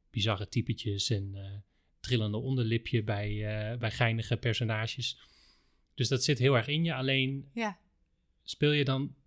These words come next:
Speaker 1: wat speel je liever? Speel je liever comedy of speel je liever dingen die echt zijn?
Speaker 2: Ik speel het liever alle twee.
Speaker 1: Tegelijk?
Speaker 2: Of na elkaar. Ja,
Speaker 1: Oké,
Speaker 2: ik wil,
Speaker 1: afwisselend.
Speaker 2: ja, of, of tegelijk. De, ik, ik,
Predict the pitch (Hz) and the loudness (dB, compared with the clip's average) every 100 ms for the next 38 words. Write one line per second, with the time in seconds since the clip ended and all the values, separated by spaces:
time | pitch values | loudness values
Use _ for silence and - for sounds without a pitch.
0 | _ 135 156 - 202 180 175 185 117 - | _ -2 0 2 2 2 2 0 -2 2
1 | 135 123 120 117 170 190 190 180 - 170 | 4 4 0 -2 0 2 2 0 0 0
2 | 160 165 - 143 151 139 139 131 - - | 2 0 -2 -2 0 0 0 -2 -2 -4
3 | 95 98 _ _ _ _ _ _ _ _ | -4 -6 _ _ _ _ _ _ _ _
4 | _ _ _ 208 - 277 247 226 240 240 | _ _ _ -8 0 4 4 4 4 4
5 | - 214 196 247 254 151 160 _ _ _ | 2 0 0 0 -2 -2 -10 _ _ _
6 | _ - 120 104 101 - - _ _ _ | _ 0 2 0 -2 -6 -16 _ _ _
7 | _ _ _ _ _ 220 233 226 214 180 | _ _ _ _ _ -4 2 6 6 4
8 | 196 202 143 - _ _ - 196 - 120 | 0 -2 -4 -14 _ _ 2 2 4 0
9 | 120 135 143 127 113 95 101 - 226 233 | 4 6 8 6 4 -2 -4 -2 2 2
10 | - 294 - 262 - 233 208 233 202 175 | 2 -2 -2 -4 -2 -2 4 6 6 4
11 | - 196 208 - 220 - - | -4 -6 -6 -6 -6 -6 -20